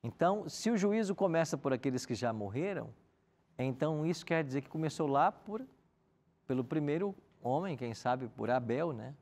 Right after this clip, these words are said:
O primeiro homem que experimentou a morte nesse planeta, e de Abel em diante, né?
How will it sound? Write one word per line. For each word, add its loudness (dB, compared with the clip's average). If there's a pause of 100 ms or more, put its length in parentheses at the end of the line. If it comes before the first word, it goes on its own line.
O -20
primeiro -2
homem -4
que -8
experimentou -4
a 2
morte -2
nesse -10
planeta, -10 (800)
e -4
de 0
Abel 0
em -4
diante, -4
né? -10